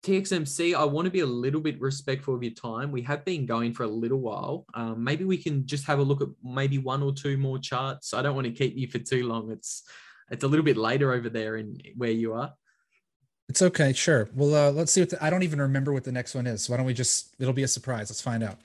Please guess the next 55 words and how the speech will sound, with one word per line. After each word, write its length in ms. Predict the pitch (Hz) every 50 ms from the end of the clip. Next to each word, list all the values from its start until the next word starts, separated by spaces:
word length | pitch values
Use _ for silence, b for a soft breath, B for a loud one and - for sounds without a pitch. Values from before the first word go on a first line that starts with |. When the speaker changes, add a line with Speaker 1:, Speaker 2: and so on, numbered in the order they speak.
| - - -
Speaker 1:
<laughs> 320 | 151 139 139 175 147 139
Let's 180 | - 139 139 -
do 220 | - - 127 113
it. 80 | - - B B B B B B B
Speaker 2:
Boom. 380 | - 151 143 131 113 113 110 -
All 140 | 131 135 135
right. 180 | 131 120 117 143 139
You 120 | 147 156 160
know 100 | 170 170
what? 240 | 175 185 180 180
And 160 | 147 143 147 - -
we'll 160 | 151 143 156
touch 260 | 156 - 170 151 - -
on 120 | 180 175
this 160 | 175 170 -
one 120 | 196 190 185
and 140 | 147 139
I 40 | 135
can 120 | 127 147 135
go 140 | 135 139
to 80 | 135 131
another 240 | 127 127 123 117 117
one 100 | 117 110
because 240 | 120 117 - 110 110
this 220 | 143 151 147 -
is 80 | 139 120
just 180 | 139 127 -
kind 220 | - 139 135 123 120
of 120 | 113 - B B B B
reinforcing 800 | - 123 127 127 123 107 - - 120 117 113 - - 117 107 110
a 60 | 113
bit 120 | 110 117 110
of 100 | 107 107
what 120 | 107 104
we 60 | 107
were 80 | 107 104
ta-, 180 | - - 113 -
what, 260 | - 120 113 107 - 127
what 120 | 123 113
we'll 200 | 117 113 113 113
talk 240 | 113 - 117 113 -
about 180 | 110 110 110 107
in 80 | 101
the 60 | 104
next 220 | 101 101 95 - -
slide. 320 | - 104 98 98 101 -
So 120 | - - 123
we 100 | 131 139
can 140 | - 170
combine 400 | 139 - 143 123 131 123 117 113
two 160 | 110 - 123 113
into 140 | 107 104
one. 240 | 98 104 117 - - B B B B B B B B
Speaker 1:
Too 100 | 156 156
easy. 280 | 143 139 139 120 117